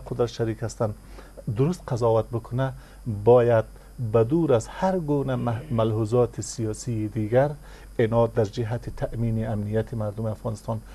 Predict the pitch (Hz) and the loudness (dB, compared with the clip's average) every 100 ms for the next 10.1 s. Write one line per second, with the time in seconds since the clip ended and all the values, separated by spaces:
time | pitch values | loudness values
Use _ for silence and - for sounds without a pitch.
0 | - - - 110 165 151 151 - 143 127 | -20 -4 2 2 0 -2 -4 0 0 2
1 | 101 104 104 110 131 113 104 110 139 190 | 2 0 0 0 0 0 -2 0 2 0
2 | 180 - 151 143 139 - - 117 110 131 | -2 -4 0 0 -2 -8 -10 2 6 8
3 | 190 180 156 135 127 117 - 113 113 117 | 8 8 4 2 -2 -4 -2 0 2 0
4 | - 107 - 110 117 104 104 151 156 - | -6 -8 -6 -4 -2 -2 4 4 4 -8
5 | - 127 127 127 110 107 - 107 170 123 | -2 0 2 2 2 0 0 2 4 6
6 | 113 123 123 - - 113 107 123 110 107 | 4 4 0 -10 2 2 4 2 0 0
7 | 113 110 147 139 - 175 160 135 151 127 | -2 -2 -2 -2 2 4 4 0 0 -2
8 | - 110 - 135 123 - - - 131 123 | -4 -4 -2 -2 -4 -18 -18 -10 -6 0
9 | 120 110 110 - 113 110 135 127 123 107 | 4 6 4 4 4 6 2 2 0 -2
10 | 107 | -4